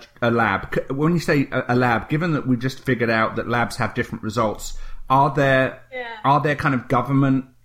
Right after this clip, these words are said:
Speaker 1: labs or certified labs, or are they all certified? Are they all, are they all so, uh, uh, uh, you know, kind of, uh, qu-, qualified in some way?
Speaker 2: Yeah, so these two labs where we got the results, they are both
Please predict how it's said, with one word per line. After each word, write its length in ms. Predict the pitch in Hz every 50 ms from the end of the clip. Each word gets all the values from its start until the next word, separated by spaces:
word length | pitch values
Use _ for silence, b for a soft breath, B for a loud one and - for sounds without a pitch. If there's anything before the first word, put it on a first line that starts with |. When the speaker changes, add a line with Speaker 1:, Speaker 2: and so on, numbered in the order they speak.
| _ _ -
Speaker 1:
labs 500 | 127 127 127 123 123 123 120 113 107 -
or 160 | 113 104 101
certified 720 | - - 131 127 127 98 98 - - 127 123 117 120 110
labs, 400 | 123 117 113 113 113 113 110 -
or 200 | 117 110 110 -
are 140 | 120 120 120
they 140 | 110 117 110
all 160 | 113 127 135
certified? 960 | 131 - 143 139 139 135 - 139 - - 131 131 127 127 127 127 127 127 - - - b b b b b b b b _ _ -
Are 160 | 113 117 113
they 200 | 123 120 120 120
all, 440 | 120 123 123 123 123 123 117 - -
are 140 | 120 117 107
they 120 | 123 120
all 280 | 120 123 131 131 127 127
so, 400 | 127 - - 131 120 113 113 - - -
uh, 240 | - 110 - 110 107 - - -
uh, 60 | - - - - - -
uh, 40 | 101
you 120 | 101 104 113
know, 140 | 110 101
kind 180 | - - 117 107
of, 140 | 101 101 110
uh, 140 | 101 98 98 - - - - -
qu-, 120 | - - - - - - - _ _
qualified 640 | - - 131 123 120 - - 127 120 117 120 120 117
in 100 | 120 113
some 220 | 113 - 120 120 120
way? 260 | 117 123 131 147 139 - _ _ _ _ _ _ _ _ _ _ _ _ _ _ - - _ _ _ _ _ -
Speaker 2:
Yeah, 280 | 233 208 226 208 185 - - -
so 600 | - - - 220 214 214 214 208 202 202 196 196 208
these 260 | 240 254 - - - -
two 180 | 269 240 226
labs 440 | 240 240 220 226 240 226 - - - 226
where 200 | 214 202 196 202
we 140 | 208 214
got 280 | - - - - - -
the 100 | - 220
results, 580 | 233 226 214 - - 208 208 226 - - - -
they 200 | 214 196 202 196
are 140 | 180 175 175
both 380 | 185 185 180 180 175 185 -